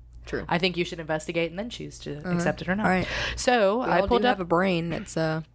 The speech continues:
Speaker 2: It ticks.
Speaker 1: quite evolved.
Speaker 2: Yeah, and I, I like to exercise mine often. I pulled up a list of some of the top conspiracy theories in America, and I am going
Speaker 1: Okay.
Speaker 2: to tell them to you guys. We're gonna
Speaker 1: Okay.
Speaker 2: run through 'em real quick, and
Speaker 1: Mm-hmm.
Speaker 2: you guys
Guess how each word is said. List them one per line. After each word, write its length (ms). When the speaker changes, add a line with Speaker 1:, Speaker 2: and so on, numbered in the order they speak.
Speaker 2:
It 220
ticks. 340
Speaker 1:
quite 220
evolved. 680
Speaker 2:
Yeah, 240
and 140
I, 180
I 100
like 160
to 120
exercise 480
mine 180
often. 400
I 140
pulled 180
up 120
a 40
list 480
of 420
some 320
of 140
the 280
top 500
conspiracy 540
theories 340
in 80
America, 480
and 200
I 680
am 80
going 260
Speaker 1:
Okay. 120
Speaker 2:
to 80
tell 160
them 180
to 120
you 100
guys. 480
We're 80
gonna 140
Speaker 1:
Okay. 60
Speaker 2:
run 120
through 140
'em 100
real 80
quick, 320
and 100
Speaker 1:
Mm-hmm. 140
Speaker 2:
you 100
guys 580